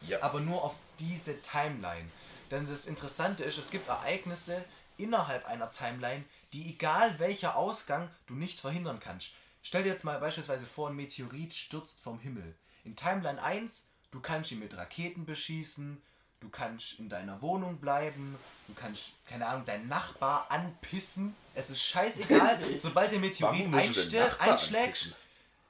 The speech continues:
Speaker 2: äh, ja, weil die Welt untergeht und du denkst, „Fuck it, ich hasse meinen Nachbar.“
Speaker 1: Ach so, okay.
Speaker 2: Äh,
Speaker 1: Mach das.
Speaker 2: und wenn der Meteorit einschlägt,
Speaker 1: Aua.
Speaker 2: endet die Timeline, weil alle Menschen sterben.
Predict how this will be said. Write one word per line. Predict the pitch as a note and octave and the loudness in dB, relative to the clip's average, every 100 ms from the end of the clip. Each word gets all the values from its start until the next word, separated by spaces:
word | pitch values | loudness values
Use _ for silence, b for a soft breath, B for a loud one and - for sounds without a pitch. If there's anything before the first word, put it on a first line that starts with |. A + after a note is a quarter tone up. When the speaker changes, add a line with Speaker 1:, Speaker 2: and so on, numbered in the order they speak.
| - | -12
Speaker 2:
äh, | - - - C3 | -12 -14 -20 -6
ja, | B2+ D3+ | 2 4
weil | D3+ D#3+ C#3 | 6 4 0
die | B2 C#3 | -4 -2
Welt | D#3+ | -2
untergeht | E3+ C#3+ C3 C3 | -2 -4 -4 -4
und | C3 | -6
du | |
denkst, | A#2+ B2+ - | -6 -6 -4
„Fuck | D3+ - | -4 -6
it, | - G#2 | -8 -10
ich | - | -8
hasse | C3 A#2 | -8 -6
meinen | A2 | -6
Nachbar.“ | B2 - E2+ D#2+ - B B | -8 -8 -8 -10 -14 B B
Speaker 1:
Ach | - | -4
so, | G#2+ - - | -2 -4 -8
okay. | - F#2+ | -8 -2
Speaker 2:
Äh, | |
Speaker 1:
Mach | C3 C#3 C#3+ | 4 6 6
das. | |
Speaker 2:
und | D3+ D#3 - | 4 2 -2
wenn | D#3 F#3+ | -2 2
der | G3 | 2
Meteorit | G#3 F3 E3+ E3 | 0 -2 -2 0
einschlägt, | F3+ G#3 - F3 F3 - | 0 0 2 4 4 -4
Speaker 1:
Aua. | - - - | -20 -20 -2
Speaker 2:
endet | D#3 G3 F3 C#3 | 0 2 0 -4
die | C3 | -4
Timeline, | D3+ D#3+ F3 D3 D#3 D#3+ - - | 0 0 2 0 0 -2 -8 -4
weil | A#2 B2 - | 2 2 2
alle | A2 C#3 C#3 B2+ | 0 2 0 0
Menschen | A2+ A#2 - G#2+ | -4 -6 -8 -8
sterben. | - - E2 D#2+ D2+ | -8 -6 -6 -6 -12